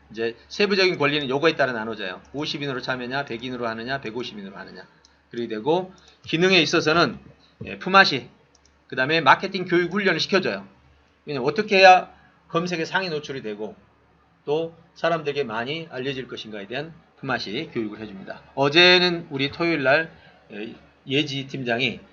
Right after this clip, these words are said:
우리 대학원 팀들에게 한 시간 동안 연관 검색어에 나-, 노출시키는 방법을 훈련시켜주면서 동시에 어떻게 집에 가서 하는지를 다 알려줬습니다.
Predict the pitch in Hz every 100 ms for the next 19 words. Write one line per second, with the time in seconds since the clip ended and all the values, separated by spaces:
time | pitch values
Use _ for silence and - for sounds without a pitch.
0 | _ _ _ 107 107 107 101 123 131 131
1 | 120 127 113 104 107 117 143 139 113 104
2 | 110 107 92 - _ - 127 156 170 156
3 | 151 135 127 127 156 160 120 - 143 156
4 | 180 147 - - 127 117 110 117 127 143
5 | 143 170 170 165 175 147 139 131 147 165
6 | 180 175 196 226 - - - - - 135
7 | 165 175 160 139 147 131 131 131 143 117
8 | 117 110 101 117 113 107 - 95 90